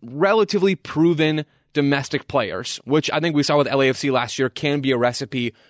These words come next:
for success, or part of a recipe for success is, is probably the more accurate way to put it. But they brought in Artur from Columbus Crew. They brought in Franco Escobar from L A F C. They brought in Brad Smith from D C United, formerly of the Seattle Sounders.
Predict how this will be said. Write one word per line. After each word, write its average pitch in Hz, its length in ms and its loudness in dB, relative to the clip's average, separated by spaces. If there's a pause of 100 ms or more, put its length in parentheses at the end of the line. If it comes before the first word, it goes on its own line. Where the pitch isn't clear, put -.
(120)
for 156 220 2
success, 135 400 -2
or 135 100 -2
part - 360 0
of 143 80 -4
a 135 40 2
recipe 117 420 -4
for 110 200 -8
success - 640 -10
is, 107 140 -14
is - 100 -16
probably 117 260 -4
the 110 60 -4
more 110 200 -8
accurate 113 400 -8
way 113 80 -10
to 110 100 -12
put 113 180 -8
it. - 100 -14 (400)
But 151 160 0
they 165 80 2
brought 160 260 2
in 156 120 2
Artur 156 440 2
from 131 220 -2
Columbus 127 380 -2
Crew. 185 320 2 (280)
They 139 100 2
brought 139 260 2
in 135 160 -2
Franco 135 240 -2
Escobar 143 420 0
from 127 140 -10
L 123 100 0
A 117 80 0
F 113 80 -6
C. 151 220 -4
They 135 100 0
brought 120 180 0
in 117 100 -4
Brad 117 220 -2
Smith 127 260 -6
from 120 140 -8
D 113 140 -6
C 117 140 -8
United, 151 480 -2 (260)
formerly 131 380 -2
of 120 100 -4
the 117 80 -8
Seattle 117 320 -4
Sounders. 151 540 -4